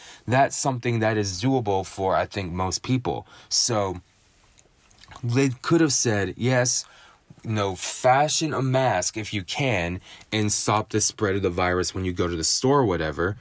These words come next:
right? I think that would have done so much good to the world. But now, what we have is people who are maskless and just roaming society,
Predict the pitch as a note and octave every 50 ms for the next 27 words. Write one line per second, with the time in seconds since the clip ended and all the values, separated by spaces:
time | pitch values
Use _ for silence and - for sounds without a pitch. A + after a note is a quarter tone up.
0 | - - - G2+ G2 G2 G2+ - - - - - - - - B2 B2 - - C#3
1 | D3+ D3 C#3 D3 C#3+ C#3 C#3 C#3+ C#3+ C#3+ C#3 C3 B2 C3 C3 C3 C3 B2+ B2+ -
2 | - - - - - - - C#3+ C3+ C3+ C3+ C#3+ C#3+ C#3 C3+ C3 B2 A#2+ A#2+ A2+
3 | - - - - A2+ A2+ A2 G2+ F#2 B2+ C#3 C#3+ B2 G2 F2+ E2+ F#2+ G#2 G#2 _
4 | _ _ _ _ _ - - C3 A2 G#2+ G#2+ A#2+ D3 C3 G2+ C2+ B1+ - - _
5 | - - - - - - A#2+ G#2+ - F#2 G#2 A2 B2 D3+ E3 D#3 B2 G2 F2+ E2+
6 | F2+ G2+ - _ _ _ _ _ _ - A2+ B2 B2 - A#2+ A#2+ G#2+ - D3 D3
7 | D3+ C#3+ C3 A2 G2+ G2 F#2 - - - - B2+ A#2+ - - A2 G#2+ G#2 F2+ G#2
8 | G#2+ G2+ G2 F#2+ F#2 - - - - - - _ - G2 F#2+ F#2 F#2+ F#2+ F#2 F2
9 | - _ _ _ - - F2+ G2 G2+ A2+ A2+ A#2+ C3+ D3+ D3 - - - F#2 F#2
10 | F2+ F2+ - - - F#2+ F#2+ F2 F#2 F#2 F2 F#2+ F#2+ F2+ F2+ F#2 F#2+ G2+ A2+ B2
11 | C3 C#3 D#3 D3+ D3 C#3+ C3+ C3 B2 - A2 G#2 - - - G#2+ G2+ G2+ G#2 G#2
12 | F#2+ F#2 E2+ F2 E2+ F2 E2+